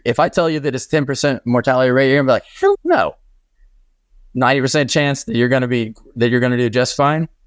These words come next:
Yeah, that sounds great. Right? So I think that there are all kinds of these, like, cognitive biases and heuristics and effects that, that are really interesting, I think.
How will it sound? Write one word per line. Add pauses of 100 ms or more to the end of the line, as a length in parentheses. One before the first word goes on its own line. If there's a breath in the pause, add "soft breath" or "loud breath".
(380)
Yeah,
that
sounds
great. (1500)
Right?
So (260 soft breath)
I
think
that
there
are
all
kinds
of
these,
like,
cognitive
biases
and
heuristics
and
effects
that,
that
are
really
interesting,
I
think.